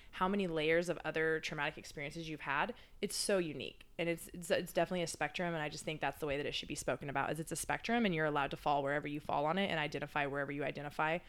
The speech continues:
for long enough to take a look at it and then to no longer need to identify with it is,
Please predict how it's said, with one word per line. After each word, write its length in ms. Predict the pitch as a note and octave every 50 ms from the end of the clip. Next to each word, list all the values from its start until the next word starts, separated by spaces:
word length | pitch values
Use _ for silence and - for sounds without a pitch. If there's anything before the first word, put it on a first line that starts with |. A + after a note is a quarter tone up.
| - - - - -
for 120 | - G3
long 220 | F3 E3+ E3 E3 E3
enough 140 | D#3+ D#3 -
to 80 | -
take 180 | - - E3 -
a 40 | D3+
look 220 | C#3 C#3+ C#3+ -
at 120 | D#3+ E3 F3
it 160 | F3 E3+ -
and 100 | D#3 D#3
then 120 | D#3 D3
to 100 | - -
no 220 | D3 D3+ D3+ D3+ D3+
longer 260 | D3 C#3+ D3 D3+ D3
need 240 | C#3+ D#3 D#3+ C#3+ D3+
to 120 | - D3
identify 440 | D3+ C#3+ D3 C#3 A#2 E3 - - C#2+
with 160 | E3 - -
it 160 | - - - -
is, 200 | F#3+ F3 D#3+ -